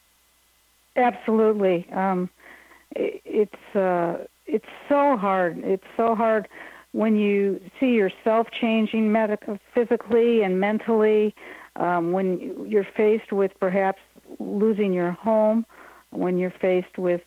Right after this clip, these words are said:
losing a loved one, um, when you realize that you need help doing things that you did independently. Uh, it's a lot. It's a lot to, to, uh,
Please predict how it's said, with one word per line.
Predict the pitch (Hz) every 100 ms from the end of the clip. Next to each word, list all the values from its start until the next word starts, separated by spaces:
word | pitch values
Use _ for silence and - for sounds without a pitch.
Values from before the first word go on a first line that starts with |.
| _ -
losing | 196 214 208 208
a | 180
loved | 175 196 196 202
one, | 208 208 208 - - - - -
um, | 185 185 175 175 170 - 160 160
when | 196 202 196
you | 190
realize | 196 214 214 208
that | 190 190
you | 185 196
need | 190
help | 165 196 190 -
doing | 196 190
things | 180 190 190
that | 185
you | 170 180 180 -
did | 190 185
independently. | 180 175 - 208 190 190 170 180 185 180 - - - - _
Uh, | 190 175
it's | - 226
a | 233
lot. | 214 190 202 202 185 -
It's | - -
a | 196
lot | 180 185 196 202 - -
to, | 190 175 175 175 _ - _ _ _ - -
to, | 196 185 180 156
uh, | 165 170